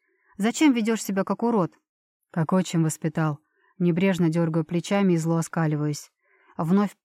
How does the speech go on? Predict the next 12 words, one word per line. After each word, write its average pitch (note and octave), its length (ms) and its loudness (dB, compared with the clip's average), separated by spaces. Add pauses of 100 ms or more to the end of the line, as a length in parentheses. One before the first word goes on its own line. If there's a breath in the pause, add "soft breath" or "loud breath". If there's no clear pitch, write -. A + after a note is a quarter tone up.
наказывая E3+ 640 0
Лясю F3 300 0
за D#3+ 140 0
её D#3+ 200 2
отца. D#3 420 -4 (500 soft breath)
Он F3 160 4
же E3+ 100 0
хотел, F#3 340 0
чтобы F#3 260 -2
я F3+ 100 2
стал D#3+ 260 -2
таким. D#3 420 0